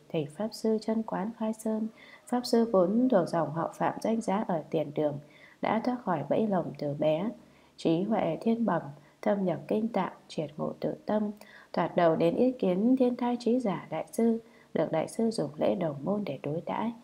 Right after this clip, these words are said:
để có thể hình dung được mức độ cao sâu, nơi đạo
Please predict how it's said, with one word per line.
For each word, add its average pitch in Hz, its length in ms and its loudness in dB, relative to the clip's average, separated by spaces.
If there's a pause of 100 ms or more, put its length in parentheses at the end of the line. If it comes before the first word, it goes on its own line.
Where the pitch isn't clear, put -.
(220)
để 156 180 -2
có - 140 0
thể 202 220 0
hình 156 240 -2
dung 220 260 0
được 156 200 -4
mức 196 100 -2 (100)
độ 175 120 0
cao 220 280 -4
sâu, 226 300 -2 (360)
nơi 233 240 6
đạo 185 180 0